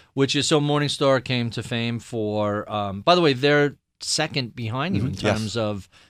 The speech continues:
Speaker 1: managing four oh one K properties, 'cause everyone thinks they're the mutual fund expert.
Speaker 2: Mm-hmm.
Speaker 1: But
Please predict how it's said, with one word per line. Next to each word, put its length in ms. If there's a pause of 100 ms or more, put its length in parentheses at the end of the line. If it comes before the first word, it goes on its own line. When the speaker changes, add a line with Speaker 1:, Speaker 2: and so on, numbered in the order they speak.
(120)
Speaker 1:
managing 480
four 240
oh 60
one 200
K 180
properties, 480
'cause 180
everyone 320
thinks 280
they're 160
the 260 (760)
mutual 340
fund 240
expert. 520
Speaker 2:
Mm-hmm. 260 (120)
Speaker 1:
But 280